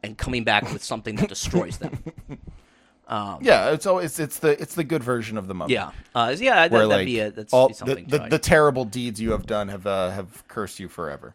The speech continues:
Speaker 1: Yeah, and in the trailer, there's a minute-long trailer that's out there, and it's mostly just, you know, short chops of your char-, you moving through an environment in first person.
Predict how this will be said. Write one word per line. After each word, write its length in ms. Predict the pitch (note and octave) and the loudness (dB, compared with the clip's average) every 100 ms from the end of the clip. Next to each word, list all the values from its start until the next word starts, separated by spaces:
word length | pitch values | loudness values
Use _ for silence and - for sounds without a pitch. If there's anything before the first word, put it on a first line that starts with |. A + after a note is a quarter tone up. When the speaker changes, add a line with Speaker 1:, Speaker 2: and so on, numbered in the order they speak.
| - | -4
Speaker 1:
Yeah, 180 | B2 A2 | 0 2
and 200 | D#3 E3 | 2 0
in 220 | F3+ F3 | -2 -4
the 40 | |
trailer, 360 | D3+ D3+ C#3 C3+ | -2 2 4 2
there's 180 | C#3+ C#3+ | 0 -4
a 80 | D3 | -2
minute-long 380 | F3 - A#2 | -2 -2 -6
trailer 320 | - A2+ G#2 F#2 | -6 -6 -4 -8
that's 120 | F#2 | -8
out 200 | F#2 - | -10 -8
there, 240 | G2+ F#2+ - | -10 -12 -12
and 80 | G2+ | -14
it's 160 | G2+ - | -12 -8
mostly 320 | A#2+ - G#2 | -6 -6 -8
just, 260 | G2+ - | -8 -10
you 60 | A2+ | -10
know, 140 | G#2 | -10
short 340 | F2+ - A2+ - _ _ _ _ | -10 -10 -10 -12 _ _ _ _
chops 460 | - A2 G#2 - - | 0 0 0 -8 -12
of 640 | G2+ G2 F#2+ E2+ E2+ - _ _ | -10 -10 -10 -12 -18 -20 _ _
your 240 | G2+ G2+ A2 | -18 -10 -10
char-, 380 | - A2+ G#2 F2 | -4 -4 -4 -6
you 160 | G#2+ | -10
moving 320 | G#2+ A2 G2+ G#2 | -8 -8 -8 -10
through 160 | A2+ | -12
an 60 | G#2 | -12
environment 420 | F#2+ G2 G2 G2+ | -10 -10 -10 -12
in 60 | G2 | -14
first 260 | F#2 - | -16 -16
person. 340 | - E2+ C#2+ | -16 -16 -16